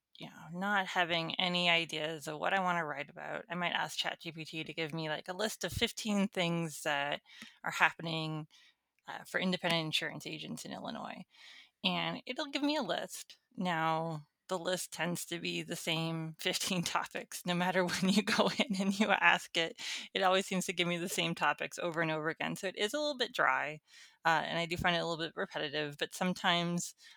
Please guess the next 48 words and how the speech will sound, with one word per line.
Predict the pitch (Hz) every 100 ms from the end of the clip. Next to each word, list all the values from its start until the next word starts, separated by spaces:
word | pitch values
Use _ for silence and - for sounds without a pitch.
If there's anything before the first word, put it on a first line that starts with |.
| -
I'll | 160
then | 170 -
take | 180 165
one | 165
of | 160
those | 160
topics. | - 131 120 - - -
I'll | 139
be | -
like, | - 175
"Well, | 160
break | 190 190 -
this | 180
topic | - 156 151 156 151 -
into | 151 143 - 151 143
ten | - -
topics." | 160 - - - - - - - - - _ _ 170
And | 147 139 139 156 - _ _ _
we'll | 170
sort | - 175
of | 160 143
get | 160 151 - - - _ _
my | 170 156 151
creative | - 190 175 165 135
juices | 185 156 180 165 -
flowing | - 170 165 175 185
by | 170 147
reading | 151 156 147
through | - 160
these | 151 147
responses, | 165 - 135 147 160 156
being | 143 139
like, | - 160
"You | 208
know, | 202
I |
don't | 202 226
like | 214 202 -
that, | 214 202 190 -
but | 175
if | 160
I | 151
changed | - 202 175 170 -
it | 160
slightly | - 165 151 160 151
or | 196
if |
I | -